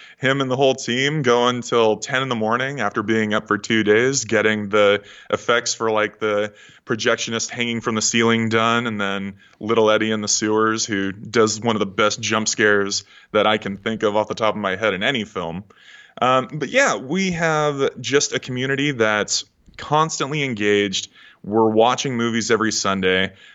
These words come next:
We're doing Aliens next. After that, we're doing Star Trek and Star Wars films. And then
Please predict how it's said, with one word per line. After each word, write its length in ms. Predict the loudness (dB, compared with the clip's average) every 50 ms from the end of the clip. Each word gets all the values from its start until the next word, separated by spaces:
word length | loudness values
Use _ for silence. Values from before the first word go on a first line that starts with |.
| -18 -8
We're 180 | 0 2 2 2
doing 540 | 2 2 2 4 4 4 2 0 -2 -4 -2
Aliens 540 | 0 0 2 2 2 2 2 0 0 -2 0
next. 420 | 0 0 2 2 0 -2 -2 0 0
After 280 | -2 -2 -2 -4 -4
that, 340 | -2 0 0 0 -2 -2 -4
we're 120 | -6 -8
doing 600 | -8 -8 -10 -8 -6 -6 -4 -4 -6 -6 -8 -12 -14 _ _ _ -16 -8
Star 280 | -6 0 2 4 2 4
Trek 220 | 2 0 -2 -2
and 120 | -4 -8
Star 220 | -2 0 2 4 4
Wars 260 | 4 2 2 0 -4
films. 460 | -4 -2 -2 -2 -2 -2 -4 -6 -6
And 160 | -6 -4 -4
then 420 | -2 0 0 0 0 -2 -4 -8